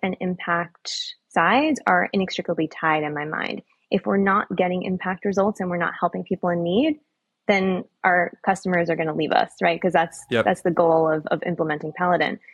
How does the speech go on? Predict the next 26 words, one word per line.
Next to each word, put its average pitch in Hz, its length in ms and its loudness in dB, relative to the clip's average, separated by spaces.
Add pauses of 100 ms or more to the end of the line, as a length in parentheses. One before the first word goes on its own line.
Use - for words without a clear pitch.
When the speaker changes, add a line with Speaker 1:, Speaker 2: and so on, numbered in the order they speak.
(180)
Speaker 1:
And 185 320 2
on - 100 2
the 180 100 0
other 196 120 2
side, 175 320 2
if 175 140 -2
we 180 100 2
don't, 170 400 0 (320)
you 175 140 -4
know, - 240 -8 (120)
continue 185 380 0
acquiring 175 360 0
customers, 175 600 0
we 170 60 -4
can't 180 240 -8
help 180 180 -2
as 175 80 -2
many 160 260 -4
people 180 460 0 (300)
as 175 180 0
we 175 80 2
want 156 280 -4
to. 190 240 -4
So, 175 320 0 (380)
uh, - 220 -2
it's - 240 -4